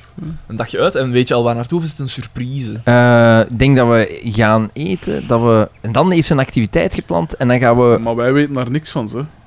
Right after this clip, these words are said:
Speaker 2: <laughs>
Speaker 3: Zakken.
Speaker 2: En dan gaan we naar de Joker, denk ik. En ik kijk er echt naar uit. Het is lang
Speaker 1: Het
Speaker 2: geleden
Speaker 1: is,
Speaker 2: dat ik zo
Speaker 1: het
Speaker 2: nog
Speaker 1: is
Speaker 2: een
Speaker 1: een
Speaker 2: dagje
Speaker 1: goeie
Speaker 2: uit
Speaker 1: film.
Speaker 2: heb gedaan met, met Judith.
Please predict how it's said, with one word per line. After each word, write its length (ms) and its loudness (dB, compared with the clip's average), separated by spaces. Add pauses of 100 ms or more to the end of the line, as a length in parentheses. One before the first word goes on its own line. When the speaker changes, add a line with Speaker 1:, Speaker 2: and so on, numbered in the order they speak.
(400)
Speaker 2:
<laughs> 580 -8
Speaker 3:
Zakken. 880 -12 (1300)
Speaker 2:
En 100 2
dan 80 4
gaan 100 4
we 60 4
naar 140 2
de 80 2
Joker, 400 -2
denk 180 -8
ik. 120 -16 (340)
En 80 0
ik 60 2
kijk 180 2
er 80 0
echt 140 -2
naar 180 2
uit. 260 0 (300)
Het 80 -20
is 60 -10
lang 140 2
Speaker 1:
Het 80 4
Speaker 2:
geleden 60 6
Speaker 1:
is, 60 6
Speaker 2:
dat 80 4
ik 60 -2
zo 40 2
Speaker 1:
het 60 6
Speaker 2:
nog 100 6
Speaker 1:
is 0 -
Speaker 2:
een 60 4
Speaker 1:
een 60 4
Speaker 2:
dagje 140 6 (100)
Speaker 1:
goeie 60 -2
Speaker 2:
uit 180 2
Speaker 1:
film. 20 -8 (100)
Speaker 2:
heb 20 -14
gedaan 400 2
met, 240 2
met 120 0
Judith. 360 -4